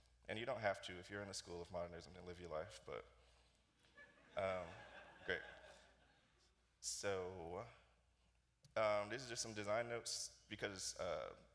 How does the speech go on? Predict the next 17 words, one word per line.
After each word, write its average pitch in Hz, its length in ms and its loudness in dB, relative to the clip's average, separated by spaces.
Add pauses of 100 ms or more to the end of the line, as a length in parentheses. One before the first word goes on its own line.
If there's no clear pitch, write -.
(160)
Pride 139 240 4
Month, 147 180 -8 (240)
I 92 400 2 (240)
used 90 340 -6 (460)
Franklin 98 280 -4
Gothic 92 380 -2
Heavy, 113 520 0
which - 160 -8
are 98 40 -6
the 90 120 -6
titles, 92 680 -2 (160)
title 95 220 2
slides 95 340 -2
from 98 160 -4 (220)
Paris 90 220 2
is 90 220 -12
Burning. 123 320 -2